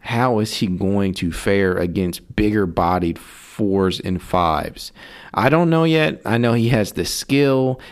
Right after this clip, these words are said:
I know he has the finesse to be able to go out there and put on a show. But, you know, it just, just as we had all predicted, this guy's just gotta put on a little weight.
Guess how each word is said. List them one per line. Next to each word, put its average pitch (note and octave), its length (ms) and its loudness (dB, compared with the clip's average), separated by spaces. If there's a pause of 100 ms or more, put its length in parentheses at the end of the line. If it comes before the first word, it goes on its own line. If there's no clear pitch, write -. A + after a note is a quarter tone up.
I - 80 0
know G2 120 2
he F2+ 100 2
has E2 140 -2
the D#2+ 80 -6
finesse A#2+ 560 0
to G#2 120 -4
be G2+ 260 0
able G2 180 -2
to F2+ 80 -2
go F#2+ 160 0
out F2+ 240 0
there F#2 560 0
and F2 400 -2
put G2 140 -2
on D#2 180 -2
a D2 40 -10
show. A2 640 0 (640)
But, C#3 540 0 (340)
you A#2+ 160 -2
know, A2+ 120 0
it A2+ 100 0
just, B2+ 400 0 (380)
just C#3 320 2
as C3+ 220 0
we B2+ 240 4
had B2 160 2
all G#2+ 220 2
predicted, E2+ 640 0
this G#2+ 180 -2
guy's A2 340 2
just C3+ 200 -2
gotta A2+ 180 0
put B2 220 2
on F#2+ 160 4
a F2+ 40 0
little E2 220 0
weight. D2+ 340 -4